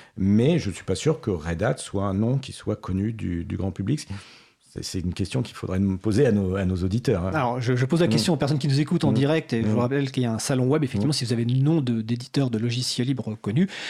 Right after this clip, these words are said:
Speaker 2: Mais on fera de toute façon une émission, euh, dédiée aussi à cet aspect logiciel grand public, parce que, euh, quelque part, il y a des fondations, on ne parle pas aujourd'hui, mais des fondations à but non lucratif,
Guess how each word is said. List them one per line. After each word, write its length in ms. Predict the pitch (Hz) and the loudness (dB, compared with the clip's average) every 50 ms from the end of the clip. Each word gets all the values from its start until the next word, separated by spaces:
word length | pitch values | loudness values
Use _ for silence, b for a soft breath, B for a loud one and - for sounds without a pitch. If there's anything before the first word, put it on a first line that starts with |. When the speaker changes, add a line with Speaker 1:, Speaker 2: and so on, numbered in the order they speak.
| B B B B B - | B B B B B 0
Speaker 2:
Mais 320 | 160 180 - - - - _ | 0 2 0 -2 -6 -6 _
on 120 | 147 139 | -2 -2
fera 200 | 131 131 147 147 | 0 0 -2 -2
de 60 | 139 - | -2 -2
toute 80 | 131 | -2
façon 180 | 135 135 - 160 | -2 0 0 2
une 80 | 135 | 2
émission, 440 | 127 127 131 127 - - 151 151 131 | 2 2 2 0 0 0 0 2 2
euh, 320 | 110 110 110 113 113 113 110 | 0 0 -2 -4 -4 -6 -2
dédiée 320 | 110 143 139 135 165 165 | -2 0 0 2 2 4
aussi 320 | 151 151 - - - 170 | 4 2 2 2 2 0
à 20 | 143 | 0
cet 220 | - - 123 - | 0 -4 -6 -6
aspect 360 | 120 - - - 143 139 127 | -6 -6 -2 0 0 0 0
logiciel 460 | 117 117 127 131 123 135 127 - 143 131 | 0 0 0 0 0 0 0 0 0 2
grand 180 | 123 120 135 | 2 2 0
public, 340 | 131 139 135 127 151 160 - | 0 0 0 0 0 0 -2
parce 180 | - 113 - - | -4 -6 -6 -4
que, 80 | 120 | -4
euh, 400 | 117 110 110 110 107 110 110 117 - | -4 -4 -6 -6 -8 -8 -8 -6 -6
quelque 200 | - 127 - 135 | -6 -2 -2 -2
part, 160 | 117 165 147 | 0 2 2
il 40 | 131 | 2
y 40 | 117 | 2
a 20 | |
des 80 | 110 110 | 0 -2
fondations, 580 | - - 143 139 135 135 - - 156 139 117 104 104 117 | 0 0 2 2 2 2 0 0 0 0 0 -2 -6 -8
on 40 | 117 | -10
ne 60 | 113 - | -10 -6
parle 160 | - 113 113 | -6 -4 -2
pas 80 | - 127 | 0 0
aujourd'hui, 260 | 120 120 123 131 143 | 0 2 0 0 0
mais 80 | 131 113 | 0 -2
des 60 | - | -2
fondations 320 | - 120 120 113 - 135 | -2 -2 -2 0 0 0
à 40 | 120 | 0
but 160 | 117 127 - | -2 -2 -2
non 160 | 127 123 135 | 0 2 2
lucratif, 540 | 135 139 131 - - 139 - - 165 - - | 2 2 2 0 0 0 0 0 0 0 -2